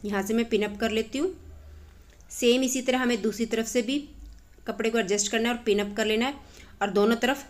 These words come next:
सिलाइयाँ लगा लेनी है। देखिए सिलाई लग चुकी है। अब आगे से फिर से फोल्ड करना है हमें इस तरह से, ये देखिए इस तरह से, और दोनों साइड सिलाइयाँ लगा लेनी है।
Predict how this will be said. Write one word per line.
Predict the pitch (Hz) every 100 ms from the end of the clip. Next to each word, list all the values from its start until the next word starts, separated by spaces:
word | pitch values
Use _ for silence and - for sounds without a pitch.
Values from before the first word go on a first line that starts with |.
| -
सिलाइयाँ | - 269 247 226 208
लगा | 185 170
लेनी | 156 151 147
है। | 147 - - - - - - - - - - - - - -
देखिए | 196 233
सिलाई | 233 220
लग | 226 202
चुकी | 208 240 285
है। | 330 -
अब | 208 214
आगे | 208 220
से | 240
फिर | 247 240
से | 262
फोल्ड | 247 254 254
करना | 254 254
है | 269
हमें | 277 277
इस | 269
तरह | 277 269
से, | 302
ये | 330 - - - - - - -
देखिए | 180 185 233
इस | -
तरह | 180
से, | 165 156 - - - -
और | 220
दोनों | 202 220 254
साइड | 254 262 349 -
सिलाइयाँ | - 269 220 190
लगा | 170 156
लेनी | 151 151 143
है। | 147